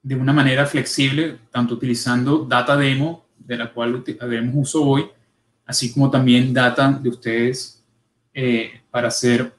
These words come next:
un entrenamiento mucho más, eh, acorde a sus necesidades. Y prestamos también servicios de consultoría utilizando Paleoscan desde nuestras oficinas globales,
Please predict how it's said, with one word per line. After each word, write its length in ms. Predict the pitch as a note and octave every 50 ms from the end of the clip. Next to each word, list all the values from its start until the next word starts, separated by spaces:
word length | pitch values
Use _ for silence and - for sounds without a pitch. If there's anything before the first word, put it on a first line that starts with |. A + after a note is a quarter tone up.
| _
un 540 | - C3+ B2+ B2+ B2+ C3 C3 C3+ - - - _ _
entrenamiento 680 | - C#3 C3+ C3 B2+ B2 A#2+ A#2+ A#2+ A#2 A2+ A#2 C3 B2+
mucho 340 | B2 B2 A#2+ A#2+ A#2+ - B2+
más, 760 | B2 B2 A#2+ A#2+ A#2+ A#2+ A#2+ - - - - - - _ _ _ -
eh, 160 | A#2 A#2+ - _ _
acorde 540 | B2+ A#2+ - - C3 B2+ B2 - C3+ C#3 C3
a 80 | A#2+
sus 180 | - - C3 B2
necesidades. 840 | A#2+ - - - - F3 D#3+ C#3+ C3 B2 B2 D#3 D#3 - - _ _ _ _ _ _ _ _ _ _ - - - _ _ _
Y 360 | F3 F#3+ A#3 A#3+ A3+ - - _ _ _ _ _ _ -
prestamos 400 | E3 D3+ C#3+ - C#3 C#3+ C#3 -
también 220 | D3+ C#3+ C3+ C#3
servicios 600 | - D#3+ D3+ C#3 C#3+ C#3+ C#3 - - D#3 D#3 D#3 D3
de 480 | D3+ C#3+ C#3 C#3 C#3 C#3+ E3+ - - _ _ _ _
consultoría 840 | - D3+ C#3+ C#3 - B2+ A#2 - C3 C3+ C3+ C3+ C#3+ E3 E3+ G3 - _
utilizando 540 | - - - B2+ A#2+ A#2 - A#2+ B2 A#2+ -
Paleoscan 640 | D3 C#3+ C3 B2 - - B2+ B2 B2 C#3 E3 F3+ - - - _ _ _ _ _ _ _ _ _ _ _ _ _ _ _ _
desde 360 | - B2+ C#3 C#3+ C#3 D3+ D#3+
nuestras 340 | D#3 C#3+ C3 C3+ - B2 B2
oficinas 920 | A#2+ - A#2+ - - A#2+ A#2 A2+ B2 B2+ C3 B2 - - - - _ _ _
globales, 680 | D3 B2+ A#2+ A#2 A2+ G#2 G#2 - - _ _ _ _